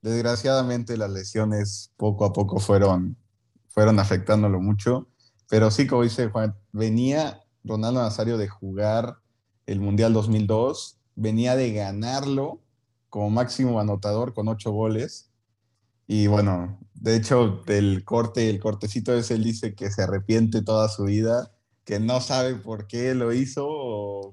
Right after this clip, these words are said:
que fue algo de vestidor que dijo, "Bueno, voy a jugar así",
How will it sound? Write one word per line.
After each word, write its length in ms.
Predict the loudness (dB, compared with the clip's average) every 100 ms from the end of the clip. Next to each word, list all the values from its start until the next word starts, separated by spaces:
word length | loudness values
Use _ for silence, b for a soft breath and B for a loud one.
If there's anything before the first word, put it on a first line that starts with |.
| _
que 340 | -2 0 0 -4
fue 220 | 0 4
algo 240 | 6 8 6
de 100 | 6
vestidor 560 | 4 2 2 2 2
que 120 | 0
dijo, 280 | 0 2 2
"Bueno, 260 | 4 2 2
voy 140 | 2
a 80 | 2
jugar 240 | 2 -2
así", 400 | -2 -4 -4 -4